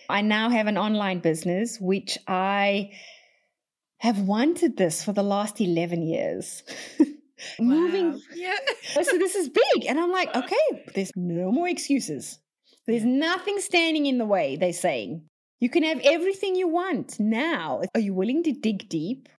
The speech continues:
Speaker 1: Are you willing to be brave? Are you willing to be courageous? And are you willing
Speaker 2: Mm.
Speaker 1: to go for your dreams?"
Speaker 2: And that's a really scary thing to do,
Speaker 1: Mm-hmm.
Speaker 2: I think. And I feel like women are often taught that we can't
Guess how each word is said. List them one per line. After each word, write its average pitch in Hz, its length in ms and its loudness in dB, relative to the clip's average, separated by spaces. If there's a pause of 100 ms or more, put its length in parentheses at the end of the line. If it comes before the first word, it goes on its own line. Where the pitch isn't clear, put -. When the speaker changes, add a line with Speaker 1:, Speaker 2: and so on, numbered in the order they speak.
(300)
Speaker 1:
Are 208 100 4
you 214 180 0
willing 196 480 0
to 320 140 0
be 277 160 2
brave? 202 680 0
Are 214 80 0
you 196 160 -2
willing 190 340 2
to 269 120 -2
be 262 140 2
courageous? 226 960 0 (380)
And 214 160 0
are 202 100 -2
you 202 180 -2
willing 226 920 2
Speaker 2:
Mm. 175 220 -12 (160)
Speaker 1:
to 233 100 2
go 190 180 2
for 180 120 -6
your 175 100 0
dreams?" - 520 -8 (720)
Speaker 2:
And 240 120 -2
that's 254 200 0
a 285 80 0
really 233 240 -2
scary 190 400 -6
thing 160 240 -12
to 196 100 0
do, 208 140 10
Speaker 1:
Mm-hmm. - 100 4
Speaker 2:
I 196 80 -2
think. - 340 -10
And 196 160 0
I 202 100 -2
feel 214 340 0
like 185 500 -2
women 220 380 0
are 175 100 0
often 180 460 -4
taught 180 340 -6
that - 140 -8
we 165 80 -6
can't 175 400 -6